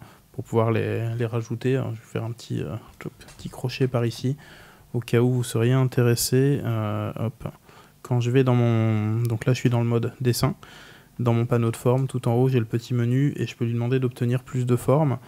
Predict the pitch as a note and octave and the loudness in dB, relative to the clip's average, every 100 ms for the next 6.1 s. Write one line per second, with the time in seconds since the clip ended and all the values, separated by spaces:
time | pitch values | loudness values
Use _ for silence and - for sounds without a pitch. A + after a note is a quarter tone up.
0 | - - - A2+ A2+ B2 C#3 B2 A#2 A2+ | -20 -20 -8 -2 2 4 4 2 2 2
1 | A#2 B2 C3 B2+ A#2+ - - D#3 D3+ - | 2 2 0 -2 -4 -4 -2 0 -2 -4
2 | A#2+ A#2+ - B2+ C3 A2+ A#2+ F#2 A2+ A#2 | -2 -2 2 2 2 0 -4 -6 -4 0
3 | G#2+ G#2 G2+ G2 G2+ F#2 F#2+ G#2+ - A#2+ | 0 0 0 0 -2 -4 -6 -8 -2 -2
4 | A2+ B2 B2 A2 A#2 A2 - G#2+ A2+ A#2 | 0 0 2 0 -2 -2 -2 -2 -4 -6
5 | D3+ - - - - G#2 G#2+ A2+ A#2 A2 | -8 -16 -20 -16 -6 -2 0 2 0 -2